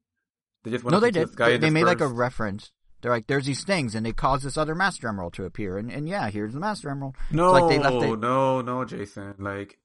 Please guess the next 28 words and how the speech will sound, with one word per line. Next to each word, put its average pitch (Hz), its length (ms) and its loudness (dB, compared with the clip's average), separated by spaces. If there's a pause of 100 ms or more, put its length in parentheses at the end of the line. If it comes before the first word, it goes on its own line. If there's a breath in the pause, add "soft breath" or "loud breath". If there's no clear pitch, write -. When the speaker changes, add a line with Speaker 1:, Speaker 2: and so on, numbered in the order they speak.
(140)
Speaker 1:
after, 120 720 -2 (420)
well, 110 100 0
I 110 60 0
guess 117 120 -6
it's 110 120 -14
another 104 200 -4
spoiler. 95 320 -14
Like, 98 160 -8
you 127 60 0
know, 117 80 0
at 113 80 -4
the 117 60 -6
very 120 320 0
end, 110 260 -2
after 101 280 -6
Sonic 98 340 -10
uses 104 240 -10
them, 92 300 -10 (580)
they 107 160 -4
go 113 380 -2
into 110 260 -4
a 101 40 -4
sky 107 300 -6
beam 101 200 -10
and 95 100 -12
they 95 60 -12
just, 98 300 -10 (120)
well, 101 260 -8